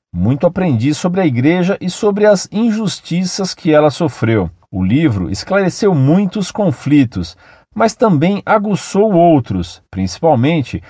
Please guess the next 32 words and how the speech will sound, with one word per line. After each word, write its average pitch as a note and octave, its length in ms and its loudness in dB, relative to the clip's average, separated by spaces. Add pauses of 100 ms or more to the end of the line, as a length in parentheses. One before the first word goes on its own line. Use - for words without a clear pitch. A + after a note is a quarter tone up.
(160)
os F3+ 160 -2
de D3+ 140 -2
ordem E3+ 480 4
dogmática. D3+ 880 0 (480)
Mas G#3 160 0
não G#3+ 220 4
era F3+ 240 6
esse F3 360 0
o G#3+ 80 -4
foco F3+ 440 0
do E3 100 4
livro. F2 540 0 (180)
Passei A#3 420 0
a A#3 60 2
pedir B2 580 2
ao B2 160 0
Senhor C3+ 680 0 (200)
em G#3 140 -4
todas F#3+ 560 0
as D3 160 4
minhas B2 400 0
orações E3+ 760 0 (300)
que - 100 -4
aumentasse E3+ 840 0
a D3+ 80 0
minha C#3+ 260 2
fé, G2 420 -4 (400)
para D#3+ 160 2
que - 140 -4
eu G#2 80 0
pudesse B2 500 0
crer C#3 460 0